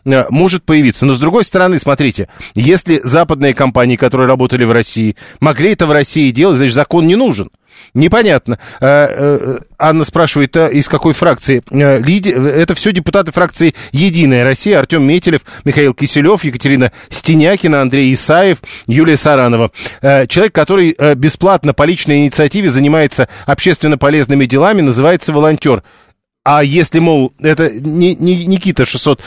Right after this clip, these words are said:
семьдесят второй, а он намекает, что это вот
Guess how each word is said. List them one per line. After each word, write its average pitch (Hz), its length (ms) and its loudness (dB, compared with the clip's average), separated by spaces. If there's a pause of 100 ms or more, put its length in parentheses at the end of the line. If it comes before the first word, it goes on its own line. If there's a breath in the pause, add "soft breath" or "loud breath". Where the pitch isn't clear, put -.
(140)
семьдесят 156 480 -2
второй, 190 480 2
а 143 340 2 (640 soft breath)
он 151 180 2
намекает, 156 520 2
что 127 440 -2
это 143 200 -2
вот 147 120 -2